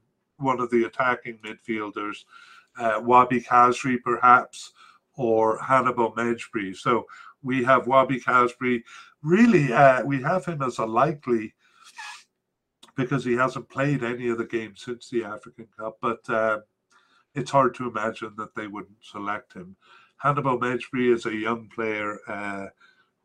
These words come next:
who, uh, seems to be making his way into the team, and I think he will be on the squad.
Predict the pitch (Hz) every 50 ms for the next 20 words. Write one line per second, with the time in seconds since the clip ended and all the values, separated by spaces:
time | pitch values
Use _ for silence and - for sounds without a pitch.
0 | _ _ _ _ - - 117 110 104 101 101 - - 113 110 107 104 107 - -
1 | - 160 151 147 147 - 123 113 113 104 101 104 110 110 - - 110 101 104 107
2 | 95 - 110 107 104 101 104 104 98 - - - 101 95 - - 113 101 95 92
3 | 98 95 95 101 98 101 98 92 - _ - - - _ _ _ _ 127 120 113
4 | - - 117 113 104 101 104 104 104 101 101 - _ _ _ _ _ _ _ -
5 | 120 113 113 107 107 95 98 101 104 - - - 120 113 107 104 95 -